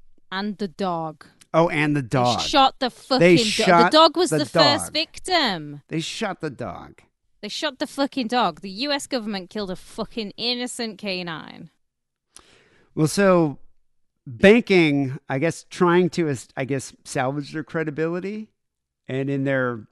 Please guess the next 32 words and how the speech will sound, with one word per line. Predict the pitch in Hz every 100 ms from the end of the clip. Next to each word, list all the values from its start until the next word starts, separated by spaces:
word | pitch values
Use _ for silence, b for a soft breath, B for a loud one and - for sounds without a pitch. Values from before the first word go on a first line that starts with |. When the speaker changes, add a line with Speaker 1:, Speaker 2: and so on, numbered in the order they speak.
| -
Speaker 2:
you | 127
know, |
need | 117 123 135 127
for | 127
kind | 117 123
of | 113
a |
big | 107 120 117
win | 131 143 123 113 127 _ _ _ _ _
and | 120 120
a | 123
peaceful | 113 143 143 135
resolution | 123 127 123 123 151 165 127
here, | 117 117 110
the | 120
A | 131
T | - 143
F, | 139 135 - - _ _ _ _ _ _
you | 127
know, | 120
and | 123
the | 127
F | 139
B | 160
I | 185 214 190
showed | - 175
a |
massive | 156 160 170 180 151
show | 190 185
of | 147
force | 170 202 262 -
here. | 120 98 90